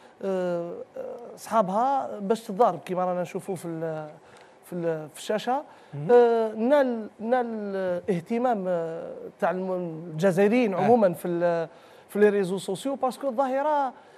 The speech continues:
Speaker 1: جديدة ما كانتش، ما ك-، ما كانوش يعرفوها الجزائريين. الآن طورت بزاف إلى درجة
Speaker 2: مهم.
Speaker 1: وين ولاو أصحاب ال-، اللي ربوا الكباش المصارعة
Speaker 2: مهم.
Speaker 1: يطلبوا، آه، فيدرالية، يطلبوا اتحادية باش، آه، باش، آه،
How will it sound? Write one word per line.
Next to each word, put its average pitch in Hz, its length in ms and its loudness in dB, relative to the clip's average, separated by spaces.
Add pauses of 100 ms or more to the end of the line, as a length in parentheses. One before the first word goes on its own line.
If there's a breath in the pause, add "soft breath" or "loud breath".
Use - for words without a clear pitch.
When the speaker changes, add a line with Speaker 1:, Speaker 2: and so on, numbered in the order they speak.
(140 loud breath)
Speaker 1:
جديدة 196 480 2
ما 190 120 -2
كانتش، 262 380 0
ما 226 140 -2
ك-، 254 160 -6
ما 233 100 0
كانوش 302 300 -6
يعرفوها 247 400 -4
الجزائريين. 196 600 -2
الآن 269 440 0
طورت 247 340 2
بزاف 214 400 0 (320 loud breath)
إلى 254 200 6
درجة 262 460 2 (280 loud breath)
Speaker 2:
مهم. 165 180 -2
Speaker 1:
وين 269 180 4
ولاو 262 460 4
أصحاب 214 400 0
ال-، 208 180 -2
اللي 196 260 4
ربوا 226 300 4
الكباش 214 460 0
المصارعة 202 680 2 (140)
Speaker 2:
مهم. 208 340 -2
Speaker 1:
يطلبوا، 269 680 0
آه، 226 220 2
فيدرالية، 269 680 0
يطلبوا 208 440 0
اتحادية 254 720 -2 (360 loud breath)
باش، 247 380 4
آه، 220 340 4
باش، 233 320 -2
آه، 202 240 -2